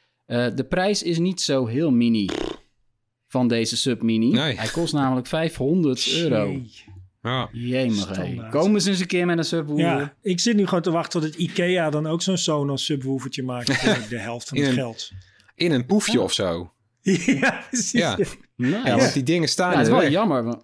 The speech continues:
Speaker 1: het is wel
Speaker 3: poefsub.
Speaker 1: jammer dat het zo duur is.
Speaker 3: Ja.
Speaker 1: Het is toch wel een leuke toevoeging voor de, voor de liefhebbers van de lagere tonen.
Speaker 2: Ja, dan moet ik
Speaker 3: Ja.
Speaker 2: zeggen, die, die, die andere sub, die was achthonderdvijftig euro, hè?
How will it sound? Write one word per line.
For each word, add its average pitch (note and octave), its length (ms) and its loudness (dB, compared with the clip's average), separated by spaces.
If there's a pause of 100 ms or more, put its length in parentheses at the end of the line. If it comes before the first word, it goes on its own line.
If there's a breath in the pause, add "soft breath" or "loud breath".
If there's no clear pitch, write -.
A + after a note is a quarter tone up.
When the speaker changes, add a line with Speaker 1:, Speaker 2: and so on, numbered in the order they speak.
(500)
Speaker 1:
het D#3+ 140 -10
is A3+ 40 2
wel - 100 4
Speaker 3:
poefsub. C3+ 100 4
Speaker 1:
jammer D#3 240 2
dat - 100 -8
het D#3 120 -2
zo G#3 80 -2
duur C3 140 2
is. G2+ 180 -2
Speaker 3:
Ja. D3+ 60 -4
Speaker 1:
Het - 160 -10
is F#3+ 100 -6
toch F#3 100 -6
wel G2 160 -2
een G#2+ 80 -4
leuke B2 220 -2
toevoeging B2+ 600 -2
voor A#2+ 180 -6
de, A#2+ 200 -6 (380 soft breath)
voor A#2 160 -4
de A#2 60 0
liefhebbers B2+ 580 -2
van B2 200 -2
de C#3 80 0
lagere C3+ 480 -2
tonen. D3 320 0
Speaker 2:
Ja, A#2+ 80 2
dan C3+ 100 2
moet D3+ 120 0
ik C3+ 60 -4
Speaker 3:
Ja. E3 60 2
Speaker 2:
zeggen, D#3 160 0
die, C#3+ 280 -2
die, B2+ 180 0
die B2 160 2
andere D3 280 0
sub, - 300 -2
die B2+ 120 0
was A#2+ 200 -2
achthonderdvijftig B2+ 840 -2
euro, E2+ 400 -2
hè? C3+ 140 -4